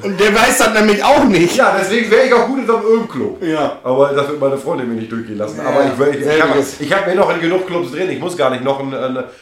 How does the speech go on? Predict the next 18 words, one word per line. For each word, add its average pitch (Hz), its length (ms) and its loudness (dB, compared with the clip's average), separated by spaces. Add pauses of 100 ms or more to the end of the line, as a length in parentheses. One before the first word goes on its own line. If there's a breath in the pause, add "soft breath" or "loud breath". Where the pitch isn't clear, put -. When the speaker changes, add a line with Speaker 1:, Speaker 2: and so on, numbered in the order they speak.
Speaker 2:
ich 120 80 -10
muss 160 180 -6
gar 156 160 0
nichts 156 140 -6
erschaffen, 156 360 -4
was 147 140 -2
ich 139 80 -6
nicht, 139 140 -8
noch 135 120 -4
nicht 127 140 -8
brauche. 151 280 -2
Brauche 127 280 -4
ich - 80 -10
gar 95 180 -8
nicht. 95 120 -12
Aber 131 340 -2 (600 loud breath)
soll, 143 180 0 (600)
äh, - 340 -14